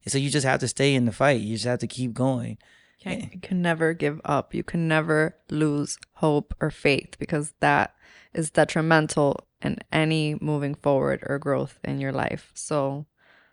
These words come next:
Speaker 2: I think that's the mindset, that you just gotta keep your eye on the prize.
Speaker 1: Yeah, I agree. And, and that's it. Or, you know, potentially change your strategies a bit or whatever goal that
Speaker 2: Change
Speaker 1: you
Speaker 2: the way
Speaker 1: have.
Speaker 2: that you think.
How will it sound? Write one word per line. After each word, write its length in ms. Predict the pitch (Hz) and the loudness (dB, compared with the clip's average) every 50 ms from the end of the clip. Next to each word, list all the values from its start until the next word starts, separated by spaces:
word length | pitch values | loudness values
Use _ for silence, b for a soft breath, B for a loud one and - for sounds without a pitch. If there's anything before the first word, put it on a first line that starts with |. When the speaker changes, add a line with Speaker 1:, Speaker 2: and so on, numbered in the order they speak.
| b b _ _ _ _ _ _ | b b _ _ _ _ _ _
Speaker 2:
I 100 | - 160 | -10 -8
think 260 | 156 - 156 156 156 - | -6 -6 -6 -6 -4 -4
that's 240 | 160 165 - - | -4 -6 -6 -6
the 100 | - - | -4 -2
mindset, 520 | 151 151 143 139 139 143 - - - - - - _ _ _ - | 0 0 0 0 0 -2 -2 -2 -4 -4 -4 -8 _ _ _ -8
that 260 | 165 151 147 - - _ _ _ - _ _ _ _ _ _ _ _ _ _ _ | -6 -4 -4 -6 -8 _ _ _ -20 _ _ _ _ _ _ _ _ _ _ _
you 120 | 165 160 | -4 -4
just 140 | 156 160 165 | -4 -2 -2
gotta 180 | 165 151 147 151 | -2 -2 -2 0
keep 180 | - - - - | -2 -2 2 4
your 80 | 170 156 | 6 6
eye 120 | 170 170 | 6 6
on 80 | 170 165 | 6 4
the 80 | 165 | 2
prize. 500 | 165 - 214 202 160 147 143 160 - - - _ _ _ _ _ _ - | 4 4 6 6 6 4 0 -2 -6 -8 -12 _ _ _ _ _ _ -14
Speaker 1:
Yeah, 140 | 135 151 135 - _ _ _ _ _ _ _ - | -12 -12 -12 -14 _ _ _ _ _ _ _ -8
I 120 | 104 104 107 | -4 -4 -2
agree. 340 | 110 113 127 139 156 143 - _ _ _ _ _ _ _ - | -2 -2 -2 -4 -4 -8 -10 _ _ _ _ _ _ _ -2
And, 140 | 123 120 | 0 0
and 140 | 120 - - | 2 2 2
that's 200 | 147 160 151 - | 2 2 2 2
it. 220 | 202 151 - - - | 2 2 2 0 -2
Or, 300 | - - 160 180 185 185 | 0 4 4 6 6 6
you 100 | 185 185 | 6 6
know, 300 | 180 170 170 170 180 165 - _ _ _ _ _ _ - | 6 6 4 4 2 -2 -6 _ _ _ _ _ _ -6
potentially 480 | 135 - 170 170 156 - 156 156 160 | 0 2 4 4 4 2 0 0 -2
change 300 | - - 156 151 151 151 | 0 0 0 0 2 0
your 80 | 147 143 | 0 -2
strategies 580 | - - 151 147 143 135 127 113 117 113 104 | 2 4 6 6 6 6 4 2 0 0 0
a 80 | 107 107 | -2 -2
bit 180 | 107 117 107 110 | -2 -2 -2 -2
or 60 | 110 | -4
whatever 380 | 110 117 120 123 123 117 117 117 | -2 0 2 2 2 2 0 0
goal 220 | 110 123 123 120 | 2 2 4 4
that 80 | 120 120 | 4 2
Speaker 2:
Change 180 | 220 214 220 | 2 2 4
Speaker 1:
you 40 | 233 | 6
Speaker 2:
the 100 | 233 233 | 6 6
way 100 | 226 226 | 6 6
Speaker 1:
have. 80 | 233 233 | 6 4
Speaker 2:
that 80 | 233 | 4
you 100 | 233 233 | 2 0
think. 340 | 233 - 247 226 175 160 - | 0 0 -2 -2 -2 -4 -6